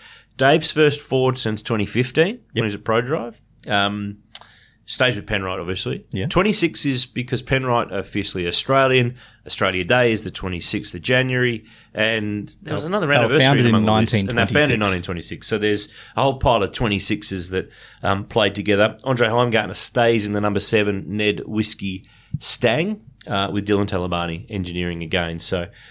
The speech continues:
Speaker 2: The
Speaker 1: uh,
Speaker 2: car
Speaker 1: good
Speaker 2: that used to be an Altima.
Speaker 1: Yeah, once upon a time that was a Nissan. Now it's a, uh, it's a Ford Mustang G T because you can do that under
Speaker 2: Mm.
Speaker 1: Gen two slash Car of the Future, uh, which ends at the end of this year. It's the
Speaker 2: Yes.
Speaker 1: final year of the Gen two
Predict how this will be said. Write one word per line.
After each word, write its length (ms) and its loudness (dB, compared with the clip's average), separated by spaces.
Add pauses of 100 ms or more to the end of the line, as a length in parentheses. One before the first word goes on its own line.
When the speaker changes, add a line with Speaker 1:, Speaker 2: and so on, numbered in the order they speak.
(140)
Speaker 2:
The 100 -4
Speaker 1:
uh, 40 0
Speaker 2:
car 140 4
Speaker 1:
good 80 4
Speaker 2:
that 60 0
used 260 0
to 40 0
be 120 2
an 80 0
Altima. 400 -4 (100)
Speaker 1:
Yeah, 260 6
once 220 2
upon 140 0
a 40 2
time 240 0
that 120 0
was 120 -2
a 40 -2
Nissan. 400 -2
Now 220 -2
it's 160 -6
a, 180 0
uh, 220 -2 (420)
it's 140 -8
a 60 -4
Ford 260 0
Mustang 440 -2
G 160 -4
T 220 0
because 300 -6
you 80 -4
can 200 -6
do 200 0
that 260 -8 (140)
under 380 0
Speaker 2:
Mm. 120 -20
Speaker 1:
Gen 280 -4
two 260 -4
slash 400 -6
Car 140 0
of 100 0
the 40 -6
Future, 460 0 (380)
uh, 120 0
which 480 0 (100)
ends 500 0 (180)
at 100 2
the 120 6
end 120 2
of 60 4
this 200 4
year. 220 -2 (160)
It's 100 -6
the 80 4
Speaker 2:
Yes. 100 0
Speaker 1:
final 320 2
year 200 4
of 180 2
the 60 -8
Gen 240 -2
two 380 0